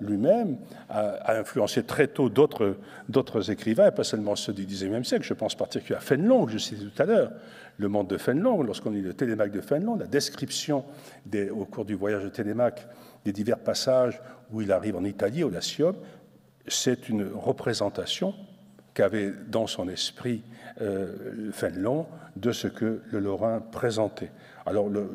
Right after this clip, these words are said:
j'ai la citation à côté, peut-être vous pouvez la lire directement sans que j'ai besoin de la lire, vous pouvez lire, le, c'est assez grand, qui est tout à fait typique, et d'ailleurs où,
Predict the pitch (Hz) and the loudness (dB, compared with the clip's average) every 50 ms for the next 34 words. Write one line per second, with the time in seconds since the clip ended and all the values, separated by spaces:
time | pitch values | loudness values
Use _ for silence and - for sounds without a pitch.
0 | 101 98 - 117 107 92 - - 104 - 104 - - 117 101 - - 104 98 - | -10 -6 -2 -2 0 0 -2 -4 -4 -4 -4 -4 -2 -2 -4 -2 -2 -6 -4 -2
1 | 135 120 - - 113 - 120 104 92 107 - - 110 110 104 110 107 104 117 117 | -4 -2 -2 -2 -2 0 -2 -2 -2 -6 -6 -2 0 2 2 2 0 2 2 0
2 | 104 104 110 110 104 101 - - - 120 113 107 107 101 - - 107 98 98 101 | 0 0 0 0 0 -2 -2 -2 -2 0 0 0 0 0 0 0 0 0 0 -2
3 | 95 104 107 98 - 113 110 110 101 98 98 101 113 139 151 - - 131 - 135 | -2 -2 -4 -4 -4 -4 -4 -4 -6 -8 -8 -8 -4 -4 -4 -4 -4 -10 -2 0
4 | 127 120 117 143 170 170 151 123 113 104 95 - 131 - 107 - - 113 113 127 | 0 2 4 2 2 2 2 0 -2 -4 -6 -6 -6 -4 -4 -4 -4 -2 -4 -4
5 | - - - - - - - - - - - 117 113 110 - 120 110 - - - | -4 -6 -14 -14 -14 -14 -14 -14 -10 0 2 2 2 2 2 0 -2 -2 -6 -8
6 | - - - - 120 - - 131 117 107 - - 101 - 180 226 226 - 117 98 | -8 -4 2 2 2 2 4 2 0 0 0 -4 -6 0 0 2 2 2 2 4
7 | 101 110 131 208 190 135 117 123 117 | 4 6 6 6 6 6 2 2 0